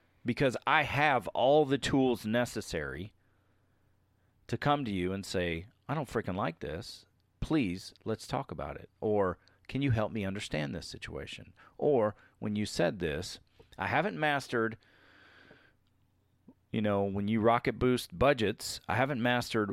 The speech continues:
what I should say then, because I wanna say a lot in the moment, but anytime I say anything, I always have buyer's remorse. And then I feel bad and I beat myself up about it."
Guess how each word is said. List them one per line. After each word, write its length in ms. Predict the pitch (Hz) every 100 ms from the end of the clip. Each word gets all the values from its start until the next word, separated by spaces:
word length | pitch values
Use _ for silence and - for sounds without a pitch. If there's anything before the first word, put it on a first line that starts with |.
| -
what 300 | 95 117 -
I 140 | 113 113
should 240 | - 95
say 220 | - 101
then, 340 | 92 107 80 -
because 320 | - 101 127 110
I 140 | 117
wanna 440 | 107 98 151 220
say 240 | 180 123 107
a 80 | 92
lot 440 | 104 139 113 -
in 120 | 92
the 60 | 90
moment, 440 | 120 151 85 78 _ _ _ -
but 120 | - _
anytime 500 | 131 151 123 110 101
I 100 | 92
say 240 | 87 135 135
anything, 520 | 92 85 85 80 78 -
I 160 | 98 -
always 320 | 113 123 120 117
have 160 | 101
buyer's 300 | 98 98 87
remorse. 540 | 82 78 76 67 - - _ _ _ _ _ _ _
And 140 | 92 113
then 100 | 107
I 80 | 90
feel 420 | - 87 80 - -
bad 400 | 98 90 65 -
and 100 | -
I 40 | 78
beat 260 | 80 110
myself 440 | 80 87 - 87 82
up 140 | 82
about 320 | 76 76 -
it." 140 | -